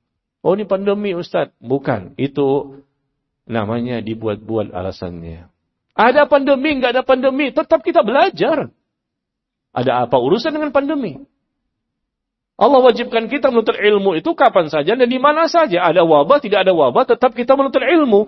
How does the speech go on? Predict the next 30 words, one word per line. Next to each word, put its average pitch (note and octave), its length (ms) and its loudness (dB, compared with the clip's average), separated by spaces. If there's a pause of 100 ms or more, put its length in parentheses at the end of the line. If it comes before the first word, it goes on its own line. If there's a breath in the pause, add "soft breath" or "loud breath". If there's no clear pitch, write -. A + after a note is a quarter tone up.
(160 loud breath)
Tetap A#3+ 240 2
kita C4 240 -2
mengamalkan G#3+ 720 0 (480)
ilmu. C#4 800 -2
Dengan D4 240 -2
mengamalkan B3 560 -2
ilmu, C4+ 400 -4
semakin C4+ 560 -2
banyak C4 640 0
yang G#3+ 160 0
wajib A3 320 0
maupun G#3 320 0
yang G3 160 0
sunnah G3+ 400 -4
kita E3 240 -4
kerjakan. C#3+ 720 0 (160)
Selama A2+ 320 -2
itu A#2 160 -8
benar, F#3 320 2
ya, C#3+ 320 0
ikhlas D3 400 -2
dan C3 80 -10
sesuai C3+ 320 -8
sunnah, C#4 480 2 (240 loud breath)
dapat E3+ 480 -4
menguatkan C3 800 -10
iman. F#2 1120 -14 (800)
Iman C#4 320 0
semakin D4 400 -4
kuat, D#4+ 400 2